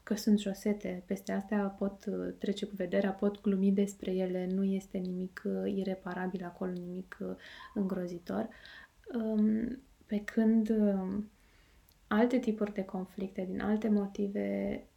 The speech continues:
sunt, um, importante și peste ele nu aș putea trece. Și pe acelea, dacă nu le rezolv, poate că relația nu poate funcționa. Deci, um,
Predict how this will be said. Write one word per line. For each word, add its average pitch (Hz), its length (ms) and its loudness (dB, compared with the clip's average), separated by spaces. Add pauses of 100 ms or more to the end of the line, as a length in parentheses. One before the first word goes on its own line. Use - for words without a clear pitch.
(100)
sunt, 214 460 2
um, 196 840 -2 (760)
importante 214 920 4
și 208 180 -2
peste 202 340 -4
ele 202 200 2 (140)
nu 208 300 6
aș 202 140 -2
putea - 400 -10
trece. - 380 -6
Și - 240 -8 (240)
pe - 100 -2
acelea, 196 580 0
dacă 185 300 -8
nu 202 180 8
le 196 140 6
rezolv, 185 480 -2 (560)
poate 208 260 0
că 202 120 -2
relația 185 640 -2
nu 190 320 -2
poate 185 220 -6
funcționa. 190 640 0 (720)
Deci, 196 600 2
um, 202 680 2